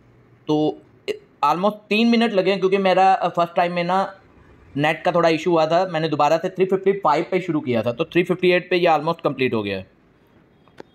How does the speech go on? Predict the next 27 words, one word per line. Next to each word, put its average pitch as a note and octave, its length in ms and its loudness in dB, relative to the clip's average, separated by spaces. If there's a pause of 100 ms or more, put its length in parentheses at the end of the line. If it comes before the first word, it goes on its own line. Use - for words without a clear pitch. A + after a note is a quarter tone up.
और B2+ 180 2
watch C#3+ 260 2
अभी D#3 160 2
restart D3 360 0
हो D3 100 0
गई D3+ 100 0
है। F3 240 -2 (1120)
Watch C3+ 240 0
पे D3 120 2
आप C3+ 180 2
look C3 200 -2
देख B2 160 0
सकते B2+ 220 -4
हैं, B2+ 120 0
बहुत B2 240 2
ही D#3 260 -2
अच्छी - 240 -2
look D3 160 -2
देखने B2+ 260 -2
को B2 80 -2
मिल A#2+ 160 0
रही B2+ 100 2
है C3 60 4
वॉल-, A2+ 300 -2
watch A#2 160 -2
face A#2 220 -4
की। C#3+ 160 -10